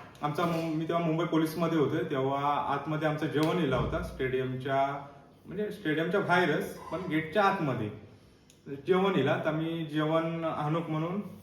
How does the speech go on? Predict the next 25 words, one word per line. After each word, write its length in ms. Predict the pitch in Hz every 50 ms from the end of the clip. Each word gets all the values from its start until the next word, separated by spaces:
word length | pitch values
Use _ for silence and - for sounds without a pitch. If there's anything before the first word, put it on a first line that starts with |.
| 151
गेलो 240 | 147 185 190 185 175
होतो. 300 | 151 131 120 113 113 147 175 202 202 - - - - - - - - - - - - - - - - - - - - -
आमचं 220 | 135 143 156 143
ते 40 | 156
वायरलेस 500 | 151 147 147 147 143 156 160 160 156 -
वॉकीटॉकी 480 | 151 143 139 156 156 156 156 - 165 156
होती, 180 | 135 131 131
वॉकीटॉकीवर 800 | 131 127 131 139 135 139 143 143 143 147 143 143 147 147 139 117 -
तेव्हा 160 | 147 139 143
मग 220 | 143 143 139 135 127
हे 260 | 131 139 143 139 131
यायचं, 200 | 117 - 123 110 110 110 113
मेसेज 360 | 117 131 131 - 143 131 127
यायचो, 380 | 120 117 107 - 110 107 101 - - - - -
अ, 140 | 120 120 117
बोलायचे 480 | 117 131 131 131 131 127 131 131 120
की 100 | 123 123
जेवण 300 | 117 127 131 127 127 127
आलेलं 260 | 123 123 131 131 139
आहे, 100 | - -
प्रत्येकाने 420 | - 117 - 131 117 123 127 139 131
घेऊन 240 | 127 131 131 127 -
जा. 60 | -
तर 160 | - 131 127
मी 380 | 131 135 143 147 151 156 151